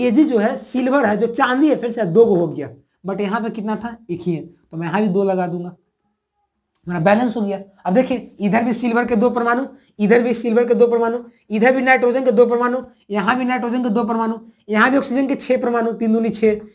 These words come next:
यहाँ भी तीन दूनी छः। तो दोनों तरफ दोस्तों अभिकारक और उत्पाद के तरफ दोस्तों देखा जाए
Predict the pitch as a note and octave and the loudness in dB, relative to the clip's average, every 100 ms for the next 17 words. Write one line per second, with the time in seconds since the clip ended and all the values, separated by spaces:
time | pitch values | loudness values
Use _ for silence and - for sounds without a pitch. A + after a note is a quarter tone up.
0 | - F#3+ G#3+ G#3 G3+ F#3 F3+ F#3 - - | -8 -2 0 2 0 0 -2 -4 -12 -16
1 | _ A#3+ F#3 A#3 B3 D#4 D4 C#4 A3+ A3 | _ -2 2 4 4 2 2 2 2 0
2 | C#4 - A3 A3 A3 A3+ A3+ C4 C4+ C#4 | -2 -2 -2 -2 2 4 4 2 0 0
3 | C4+ A#3+ - G#3+ A3+ C4+ C#4+ B3 A3+ G3 | 0 -2 -4 -2 0 2 0 -2 -2 -2
4 | F#3+ F#3 C4+ - _ E3+ G#3+ A#3 G#3+ B3 | -4 -4 -6 -8 _ -4 0 2 2 0
5 | - | -2